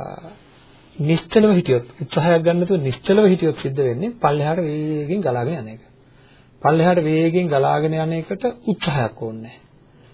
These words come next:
අකුසල් වැඩෙන්න පෘථග්ජන හිතකට උත්සාහයක් ඕනේ නැහැ. උත්සාහයක් නැතුව, වීරයක් නැතුවම අකුසල් වැඩෙනවා. ඒක ක්‍රියාත්මක කරන්න පොඩි වීරයක් වෙනවම ඇති. එතකොට යම්කිසි වීරයක් වර්ධනය කරගෙන උඩට, උඩට, උඩට වර්ධනය කරගෙන යන කෙනෙකුට එකපාරටම මොන හරි හේතුවක් උඩ මේක අතහැරෙනවා කියන්නේ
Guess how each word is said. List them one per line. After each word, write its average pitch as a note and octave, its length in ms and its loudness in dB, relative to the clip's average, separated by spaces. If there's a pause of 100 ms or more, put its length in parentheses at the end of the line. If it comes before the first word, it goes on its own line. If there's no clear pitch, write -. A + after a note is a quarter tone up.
(220)
අකුසල් G#3 540 4
වැඩෙන්න D#3+ 460 2 (100)
පෘථග්ජන F3 680 0
හිතකට D#3 500 -4
උත්සාහයක් C#3 640 -4
ඕනේ A#2+ 220 -10
නැහැ. - 600 -20 (320)
උත්සාහයක් D#3+ 600 0
නැතුව, C3 360 -2
වීරයක් D#3+ 420 0
නැතුවම D#3+ 420 -6
අකුසල් C3+ 280 -8
වැඩෙනවා. A#2+ 380 -10 (360)
ඒක G3 200 2
ක්‍රියාත්මක E3+ 480 4
කරන්න G#3 280 0
පොඩි E3+ 200 2
වීරයක් E3+ 380 0
වෙනවම D3+ 300 -4
ඇති. - 220 -10 (600)
එතකොට G3 300 2
යම්කිසි F3 420 2
වීරයක් F3 420 2
වර්ධනය D#3 380 -2
කරගෙන F#3+ 340 -4
උඩට, E3 280 -4
උඩට, E3+ 280 -4
උඩට E3 300 -4
වර්ධනය D#3+ 420 -4
කරගෙන F3 300 -2
යන D3+ 180 -6
කෙනෙකුට D#3 500 -6
එකපාරටම F3+ 760 -2
මොන D#3+ 200 -4
හරි F3 200 -2
හේතුවක් D3 340 -2
උඩ F#3 140 -4
මේක E3 220 -8
අතහැරෙනවා E3 540 -2
කියන්නේ B2+ 340 -6